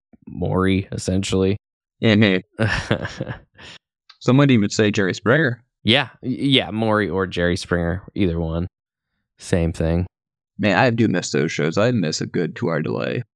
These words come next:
Speaker 1: <laughs>
Speaker 2: Just seeing some bullshit come on, you're
Speaker 1: Yeah.
Speaker 2: like, "Fuck, this
Speaker 1: And,
Speaker 2: is
Speaker 1: like,
Speaker 2: the
Speaker 1: I mean, you
Speaker 2: America
Speaker 1: gotta
Speaker 2: I
Speaker 1: think
Speaker 2: want."
Speaker 1: that was, like, pretty new.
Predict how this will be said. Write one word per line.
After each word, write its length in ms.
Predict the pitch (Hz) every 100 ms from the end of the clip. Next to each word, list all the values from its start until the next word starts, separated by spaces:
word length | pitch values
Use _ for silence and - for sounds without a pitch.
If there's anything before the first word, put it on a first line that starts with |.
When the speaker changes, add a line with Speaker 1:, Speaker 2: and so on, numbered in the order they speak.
| -
Speaker 1:
<laughs> 1000 | - - - - - - - 175 - _ 107
Speaker 2:
Just 220 | 101 -
seeing 260 | 107 95 92
some 220 | 95 90
bullshit 420 | 82 92 - 101
come 180 | 117 107
on, 240 | 110 107
you're 160 | 101 101
Speaker 1:
Yeah. 180 | 95 92
Speaker 2:
like, 60 | 98
"Fuck, 180 | 123 139
this 80 | - - - -
Speaker 1:
And, 40 | 139
Speaker 2:
is 80 |
Speaker 1:
like, 160 | 123 113
Speaker 2:
the 120 | 92
Speaker 1:
I 20 |
mean, 460 | 85 82 82 117 131
you 60 | 170
Speaker 2:
America 0 |
Speaker 1:
gotta 240 | 151 87
Speaker 2:
I 40 |
Speaker 1:
think 180 | 90 165
Speaker 2:
want." 160 | 101 78 -
Speaker 1:
that 180 | 120 147
was, 180 | 113 95
like, 260 | 73 65 - -
pretty 280 | 131 92 76
new. 540 | 80 92 101 87